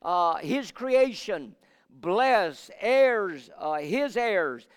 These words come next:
and now we are, uh, kings and priests. Can you say amen? So, uh, when he created us, and this is what I wanna focus a little bit, uh, this morning on this introduction,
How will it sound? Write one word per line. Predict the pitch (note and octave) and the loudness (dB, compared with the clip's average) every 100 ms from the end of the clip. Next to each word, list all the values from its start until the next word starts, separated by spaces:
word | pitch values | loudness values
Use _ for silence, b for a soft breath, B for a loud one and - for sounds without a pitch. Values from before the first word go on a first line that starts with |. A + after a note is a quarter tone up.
| b b | b b
and | - G3 F#3 | 0 0 2
now | A3+ A#3+ | 2 4
we | A#3 A#3 A#3+ | 2 0 0
are, | A3 G3 F3+ D#3+ B B _ | 2 4 0 -4 B B _
uh, | D#3+ E3+ D#3 D3+ _ | -4 -2 -2 -6 _
kings | - D4+ C#4+ A3 F#3 D3 | -6 -4 -4 -6 -10 -8
and | F3+ D#3+ | -8 -10
priests. | - C#4+ C#4 E3 - | -6 -4 -4 -6 -10
Can | - F3 | -12 -10
you | D#3+ | -8
say | E3 F#3 | -4 -2
amen? | F3+ E3 C#3+ A2+ _ b b b _ | -2 -2 -4 -6 _ b b b _
So, | - A3 G#3 F3+ D3+ - _ b b | -2 2 2 2 -2 -8 _ b b
uh, | - F3+ F3+ | -6 -2 0
when | F3 A#3+ | 0 0
he | A#3+ C#4+ | 0 -4
created | B3+ B3+ C4+ A#3+ E3+ D#3 C#3+ | -6 -4 0 2 0 -2 -6
us, | D#3+ F3+ - - - | -6 -8 -14 -20 -8
and | D#3 D#3 | -8 -4
this | G3 E3 | -4 -4
is | G3 | -10
what | F#3 G3 | -4 -2
I | |
wanna | F#3+ F#3+ | -2 -4
focus | E3+ F#3+ F3 D#3+ C#3+ | -8 -8 -10 -12 -14
a | |
little | E3+ E3+ | -10 -10
bit, | C3 C3 A#2+ _ - | -8 -10 -10 _ -14
uh, | C3+ B2+ A#2+ A#2 _ _ | -10 -10 -10 -14 _ _
this | C3+ D3+ | -14 -14
morning | D3 E3 E3 F#3 G#3+ - C3+ | -8 -6 -4 -6 -12 -16 -14
on | B2+ C#3 | -12 -10
this | D3+ - | -10 -10
introduction, | D#3+ D3 D#3+ D#3+ D#3+ E3 | -10 -4 -4 -4 -8 -18